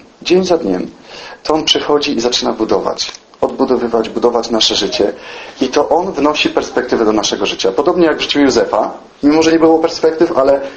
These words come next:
Bóg przyniósł te perspektywy. E, e, podobnie u Daniela nie było perspektyw,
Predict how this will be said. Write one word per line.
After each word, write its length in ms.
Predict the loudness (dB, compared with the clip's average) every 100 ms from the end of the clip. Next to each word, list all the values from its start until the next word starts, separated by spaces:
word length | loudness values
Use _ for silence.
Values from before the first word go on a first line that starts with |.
| -14 -4
Bóg 280 | 0 0
przyniósł 340 | -2 -2 -2 -2
te 80 | -4
perspektywy. 640 | -4 -4 -8 -6 -2 0
E, 1040 | 0 -2 -8 -6 -4 0 2 4 4 4
e, 120 | 4 4
podobnie 440 | 2 2 4 4
u 100 | 4
Daniela 420 | 4 4 2 2
nie 140 | 2 4
było 200 | 4 4
perspektyw, 760 | 0 0 0 0 2 0 -2